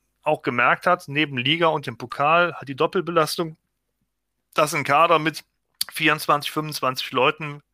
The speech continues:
wenn ich jetzt mal die Torhüter mit dazu nehme, dann im Prinzip hinten raus ein großer Vorteil sein kann,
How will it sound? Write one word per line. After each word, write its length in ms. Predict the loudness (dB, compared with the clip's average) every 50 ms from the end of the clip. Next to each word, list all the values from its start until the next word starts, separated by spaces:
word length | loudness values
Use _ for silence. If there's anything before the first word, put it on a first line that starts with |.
| _ -20 -18 -16 -16 -16 -18 -18 _
wenn 180 | -6 -4 -4
ich 80 | -2 -2
jetzt 180 | -4 -4 -2 -2
mal 80 | -2
die 100 | -2 -2
Torhüter 400 | -2 0 0 2 2 2 0 0
mit 160 | 0 0 0
dazu 300 | -2 -2 -2 -4 -8 -6
nehme, 400 | -2 -2 0 0 0 -2 -4 -6 -6 -10 -18 -18 -18 -20 -10 _
dann 180 | -4 -2 -2 -4
im 120 | -6 -6
Prinzip 380 | -4 -4 -4 -2 -2 -4 -2 0
hinten 320 | -2 -2 -2 -2 -6 -8
raus 380 | -2 0 2 2 2 2 0 -6
ein 80 | -10
großer 320 | -8 -6 -4 -2 -2 -2 0
Vorteil 560 | 0 0 0 2 2 0 0 0 -2 -8 -10 -6 -4 -2
sein 320 | 0 0 0 0 0 -2
kann, 300 | -2 -2 -2 -2 -4 -8